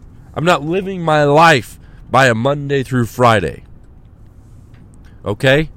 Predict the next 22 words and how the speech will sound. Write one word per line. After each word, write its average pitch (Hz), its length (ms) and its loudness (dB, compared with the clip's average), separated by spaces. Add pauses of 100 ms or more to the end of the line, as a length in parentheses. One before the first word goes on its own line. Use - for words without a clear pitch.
(500)
And 127 80 -2
I 143 40 0
can 156 140 -2
tell 185 160 2
you 180 120 4
that's 135 180 -2
a 131 80 0
big, 160 720 0
big 170 200 0
difference 175 420 -2
in 151 100 2
my 135 140 2
life 135 280 4
from 131 180 -6
the 117 80 -2
way 147 200 0
I 143 160 2
thought 151 380 2
when 120 140 -2
I 120 60 0
was 113 200 -6
making 131 420 -4